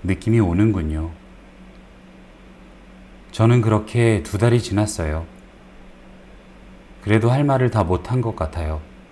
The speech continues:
쌓인 게 너무 많거든요." 누군가는 뇌사 상태에서도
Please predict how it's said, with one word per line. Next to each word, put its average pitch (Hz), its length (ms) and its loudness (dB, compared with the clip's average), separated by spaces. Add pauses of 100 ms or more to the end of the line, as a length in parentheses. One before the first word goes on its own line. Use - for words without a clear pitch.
(420)
쌓인 127 300 0
게 127 80 0
너무 98 280 2
많거든요." 80 720 -4 (2750)
누군가는 127 480 2
뇌사 101 280 2
상태에서도 107 920 -2